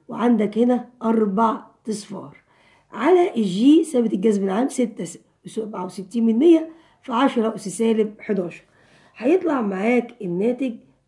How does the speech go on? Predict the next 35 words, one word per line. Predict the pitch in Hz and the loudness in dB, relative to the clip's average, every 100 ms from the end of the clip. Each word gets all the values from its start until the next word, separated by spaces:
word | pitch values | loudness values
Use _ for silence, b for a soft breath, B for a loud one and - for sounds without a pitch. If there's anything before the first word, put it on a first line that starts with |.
| - 190 - | -20 -20 -20
حوالي | - 208 208 240 226 | -14 -4 0 2 0
تسعة | 214 277 277 - 202 156 _ _ _ | 0 0 0 -2 -10 -14 _ _ _
وخمسة | 220 - 262 226 240 | -14 -4 0 0 -2
من | 208 208 | -2 -2
عشرة | 240 247 254 254 - _ _ | -2 -2 -4 -4 -10 _ _
في | 214 | -8
عشرة | 226 254 226 - | -6 -4 -6 -6
أس | - | -8
أربعة | 202 190 220 | -6 -2 -2
وعشرين، | 196 170 185 196 | -2 -6 -10 -8
يعني | 208 | -4
بالتقريب، | 214 214 - 220 311 - - b b b b b | -2 -2 -2 2 4 2 -8 b b b b b
آه، | 214 202 208 196 - | 2 2 0 -6 -8
هي | 170 196 214 | -2 2 2
مش | 185 | 0
تسعة | - 240 233 202 | 0 0 0 -4
هتطلع | 233 - - | -4 -6 -6
خمسة، | 240 214 - - _ b b b b | -2 -2 -2 -10 _ b b b b
خمسة | 262 403 - 262 | -2 0 2 2
وتسعة | - 320 277 220 | 2 0 2 0
من | 190 | 0
عشرة، | 175 - - _ _ _ | -4 -12 -20 _ _ _
خمسة | - 254 262 - 262 262 - | -8 0 0 0 -2 -4 -10
وتسعة | 190 262 254 240 | -8 -4 -4 -2
من | 208 196 | -2 -2
عشرة | 247 254 | -2 -2
في | 202 | -4
عشرة | 208 240 | -6 -6
أس | 208 208 | -6 -6
أربعة | 185 202 214 | -8 -4 -2
وعشرين، | 196 - 180 - b b b 247 | -4 -8 -16 -18 b b b -2
يبقى | 220 | 2
هي | 269 | 4
بالتقريب | 320 - 240 277 - | 2 -2 0 0 0
ستة، | 277 269 - | -2 -4 -10